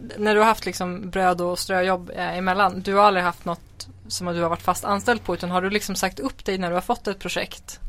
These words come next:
Och sen, eller liksom, hur har dina övriga arbetsgivare varit med att så här, "Nu tänkte jag försvinna och spela in det här ett tag"?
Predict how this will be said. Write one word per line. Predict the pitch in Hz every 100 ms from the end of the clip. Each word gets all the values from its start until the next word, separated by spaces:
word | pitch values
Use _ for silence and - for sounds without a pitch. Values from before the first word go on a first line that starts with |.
| -
Och | 196
sen, | - 190 175 175
eller | 190 196
liksom, | 196 190
hur | 185 202
har | 190
dina | 190 185 180 - - - - - -
övriga | 214 196 233 233
arbetsgivare | 220 185 175 196 185 180 175
varit | 180 175 175 185
med | 175
att | 175
så | 180
här, | 175
"Nu | 208 233
tänkte | 269 254
jag | 233
försvinna | 226 240 220 196 190
och | 208
spela | - 202 196
in | 190
det |
här | 214 214
ett | 175
tag"? | - 185